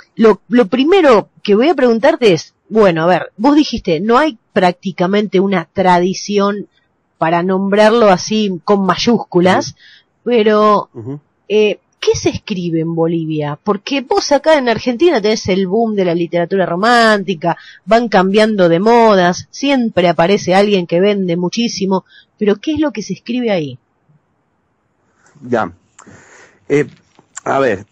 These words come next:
Speaker 2: te voy a ayudar a hacer un rápido, una rápida pincelada de cómo se ha ido desarrollando nuestra literatura, ¿no? Eh,
Speaker 1: Ujú.
Speaker 2: hemos tenido mucha, eh, literatura, lo voy a poner, eh, a partir del,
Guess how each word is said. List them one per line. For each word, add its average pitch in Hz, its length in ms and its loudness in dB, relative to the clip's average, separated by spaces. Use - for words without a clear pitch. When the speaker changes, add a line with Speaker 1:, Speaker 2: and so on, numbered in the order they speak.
Speaker 2:
te 156 80 -2
voy 196 180 0
a 233 60 0
ayudar 185 320 0
a - 20 0
hacer 175 220 -4
un 180 180 -2
rápido, 170 400 -2
una 185 160 -2
rápida 175 300 -4
pincelada 143 720 -4
de 120 160 -6
cómo 175 480 -2
se 143 140 -4
ha 156 80 0
ido 156 140 -2
desarrollando 113 640 -4
nuestra 95 260 -8
literatura, 92 600 -6
¿no? 165 240 -6
Eh, 113 360 0
Speaker 1:
Ujú. 190 160 -10
Speaker 2:
hemos 233 160 -2
tenido 202 240 0
mucha, 170 720 -2
eh, 104 440 0
literatura, 135 800 -2
lo 160 80 0
voy 208 80 2
a 208 80 -4
poner, 175 340 -2
eh, 101 260 -6
a - 100 -16
partir 120 340 -4
del, 117 240 0